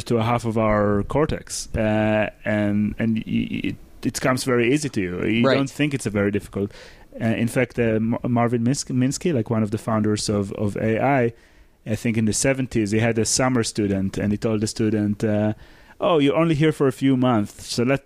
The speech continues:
Speaker 1: let me give you some, some easy problem to solve. Maybe you can solve computer vision in the summer." Just, just basically, we give the computer a picture,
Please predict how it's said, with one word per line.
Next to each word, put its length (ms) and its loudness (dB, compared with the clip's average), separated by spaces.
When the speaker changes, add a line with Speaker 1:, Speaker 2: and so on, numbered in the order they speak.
Speaker 1:
let 220 -2
me 100 0
give 180 0
you 120 4
some, 300 2
some 340 0
easy 220 2
problem 380 0
to 100 -2
solve. 320 0
Maybe 220 2
you 80 2
can 200 -2
solve 320 0
computer 400 0
vision 560 0
in 140 2
the 80 0
summer." 300 -2
Just, 220 -2
just 200 -2
basically, 600 0
we 100 4
give 200 2
the 80 0
computer 360 2
a 60 0
picture, 500 2